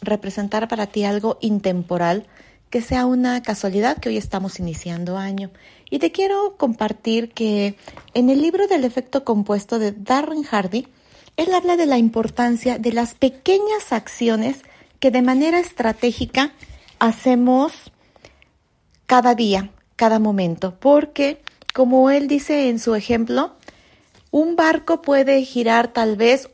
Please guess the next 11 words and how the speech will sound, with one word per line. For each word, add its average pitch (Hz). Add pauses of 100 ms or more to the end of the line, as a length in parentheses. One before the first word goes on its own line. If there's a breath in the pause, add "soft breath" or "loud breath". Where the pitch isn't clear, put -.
un 330
solo 277
grado 226 (1040)
en 214
su 208
dirección, 196 (840)
pero 240
al 226
paso 262
del 247
tiempo, 240